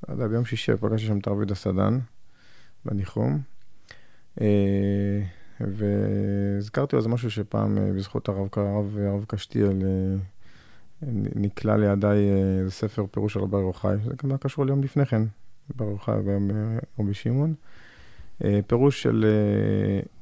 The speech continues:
פעם הרב קשתיאל בסעודת פורים, אה, ישב ופירש לנו את כל בר יוחאי בצורה, וואו,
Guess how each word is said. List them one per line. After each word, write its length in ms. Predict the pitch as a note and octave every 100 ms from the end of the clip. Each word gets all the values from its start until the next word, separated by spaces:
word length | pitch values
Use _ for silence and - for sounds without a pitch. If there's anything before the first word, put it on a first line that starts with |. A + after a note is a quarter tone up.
| -
פעם 140 | - A2+
הרב 120 | A2+
קשתיאל 360 | G2+ - B2 G#2 G2 G2 G2 G2 G2 F#2+ - - -
בסעודת 260 | - G#2
פורים, 420 | - G#2+ G#2 G2
אה, 500 | F#2+ F#2 F#2+ G2 G#2+
ישב 260 | A2 - G#2 G2+ - - - - - - - - -
ופירש 720 | F#2 F#2+ F#2+ - G2+ G#2 -
לנו 160 | G2+
את 100 | F#2+
כל 200 | - G#2+
בר 100 | G2+
יוחאי 480 | F#2 F2 - - - -
בצורה, 500 | - - - - - - - - - - - - - - -
וואו, 400 | - A#2 - -